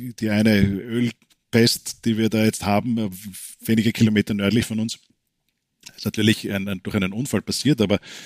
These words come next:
aber auch jetzt, ähm, wir kommen jetzt auch in diese, jetzt, jetzt, jetzt die Zeit des Jahres, wo, wo, wo, wo, ähm, wieder die Wildfires kommen, äh, das ist dann schon fast schon irgendwie a-, apokalyptisch hier, wenn die Feuer hier ausbrechen.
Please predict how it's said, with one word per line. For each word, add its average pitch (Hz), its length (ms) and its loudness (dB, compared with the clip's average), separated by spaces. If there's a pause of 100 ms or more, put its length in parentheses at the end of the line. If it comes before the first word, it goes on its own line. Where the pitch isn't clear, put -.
(280)
aber 101 200 0
auch 107 240 -4
jetzt, - 560 -4
ähm, 92 440 -6 (120)
wir 104 140 -2
kommen 104 260 0
jetzt 104 160 4
auch 101 160 2
in 101 140 -2
diese, - 240 -2 (100)
jetzt, 110 220 -2
jetzt, 113 160 2
jetzt - 260 0
die - 80 -10
Zeit 101 300 0
des 113 100 2
Jahres, 98 580 2
wo, 104 480 -6
wo, 101 260 -6 (580)
wo, 101 420 -4
wo, 98 600 -6
ähm, 92 500 -4
wieder 104 240 0
die 104 120 4
Wildfires 107 680 4
kommen, 117 640 0
äh, 101 260 -2
das - 160 -2
ist - 140 0
dann 120 100 2
schon 117 340 0
fast - 300 -2
schon 101 340 -2 (140)
irgendwie 113 340 -6
a-, 110 140 -2
apokalyptisch 107 920 0 (500)
hier, 98 520 0
wenn 98 140 -6
die 98 80 -2
Feuer 95 340 0
hier 98 180 2
ausbrechen. 90 520 -2